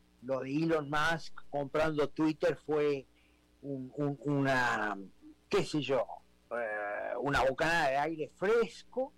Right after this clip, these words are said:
eh, Twitter, de pronto, la percepción que yo tuve y veo que otra gente tiene, que volvió a ser, eh,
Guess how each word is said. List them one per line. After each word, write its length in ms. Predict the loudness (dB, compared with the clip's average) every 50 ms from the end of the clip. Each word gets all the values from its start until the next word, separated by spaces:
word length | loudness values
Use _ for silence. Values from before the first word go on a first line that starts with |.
| _ _ _ _ _ _ _ _ _ _ _ _
eh, 360 | -20 -18 -18 -18 -18 -18 -20 -20 -20 -20 -20 -20 -18 -16 -14 -14 -12 -12 -12 -12 -14 -14 -18 _ -2 2
Twitter, 380 | 2 2 4 4 2 4 4
de 100 | 4 2
pronto, 480 | 0 0 2 2 4 4 2 2 2 2
la 160 | 2 2 2
percepción 560 | 0 0 2 2 0 0 0 0 0 0 0
que 100 | -2 -4
yo 220 | -2 -2 -2 -2 -4 -6 -20 _ _ _ _ _ _
tuve 640 | 2 2 2 4 2 2 0 0 -2 -4 -8 -10 _ _ -20 -20 _ _
y 120 | -6 -4 -2
veo 320 | 2 4 4 4 4 2
que 100 | 0 -2
otra 200 | -2 0 0 -2
gente 280 | -2 -2 -4 -4 -6 -6
tiene, 440 | -2 -2 -2 0 0 -2 -2 -4 -4
que 240 | -2 0 0 0
volvió 500 | 0 0 2 2 2 4 4 4 4 4
a 80 | 2 0
ser, 400 | -2 -2 0 0 0 0 0 -4
eh, 360 | -8 -10 -10 -10 -10 -10 -12